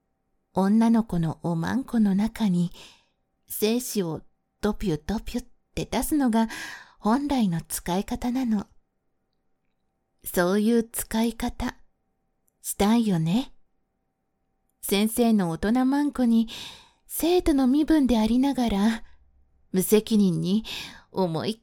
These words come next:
きり射精したいでしょ？先生も生徒のおちんちんをズボズボパコパコするって考えただけで、おまんこ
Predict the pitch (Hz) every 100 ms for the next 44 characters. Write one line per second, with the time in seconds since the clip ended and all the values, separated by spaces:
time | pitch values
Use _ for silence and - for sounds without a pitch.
0 | - 262 254 - 233 - 254 247 - 254
1 | 269 240 220 - 180 214 - - - _
2 | _ _ _ _ _ _ _ _ _ _
3 | _ _ _ _ _ _ - 208 214 208
4 | 226 220 185 170 226 - - - - _
5 | _ _ - 220 214 - 170 156 - 180
6 | - - 214 220 - 170 139 - 240 -
7 | - - _ _ - 220 208 185 - 226
8 | 220 - - - - 294 254 254 226 -
9 | 202 - - 220 - - 262 - 247 226
10 | 254 254 214 202 - 226 214 226 220 -
11 | - - _ _ _ _ - 196 196 254
12 | - 233